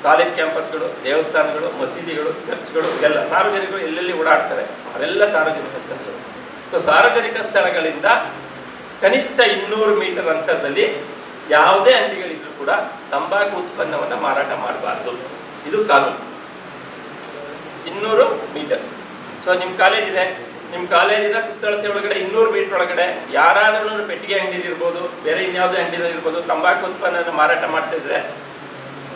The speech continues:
ನೀವಾಗ್ಲಿ ಅಥವಾ ನಿಮ್ಮ ಸ್ಟಾಫ್ ಆಗ್ಲಿ ನಮಗೆ ಮಾಹಿತಿಯನ್ನ ಕೊಟ್ರೆ ನಾವು ಅನಿರೀಕ್ಷಿತವಾಗಿ ರೈಡ್ ಮಾಡ್ತೀವಿ. ರೈಡ್ ಮಾಡ್ಬಿಟ್ಟು ಅವ್ರಿಗೆ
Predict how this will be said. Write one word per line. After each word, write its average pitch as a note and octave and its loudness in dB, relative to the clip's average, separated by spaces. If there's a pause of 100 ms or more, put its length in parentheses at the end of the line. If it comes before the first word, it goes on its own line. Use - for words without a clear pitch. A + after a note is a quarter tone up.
(120)
ನೀವಾಗ್ಲಿ G3 2 (480)
ಅಥವಾ F#3 -4
ನಿಮ್ಮ F3 -4 (1200)
ಸ್ಟಾಫ್ G3 4
ಆಗ್ಲಿ E3+ -4 (880)
ನಮಗೆ D#3+ 6
ಮಾಹಿತಿಯನ್ನ F#3 0
ಕೊಟ್ರೆ C3+ -4
ನಾವು F3 6
ಅನಿರೀಕ್ಷಿತವಾಗಿ F#3 -2
ರೈಡ್ C#3+ -2
ಮಾಡ್ತೀವಿ. - -4
ರೈಡ್ B2 0
ಮಾಡ್ಬಿಟ್ಟು D#3+ 0
ಅವ್ರಿಗೆ - 0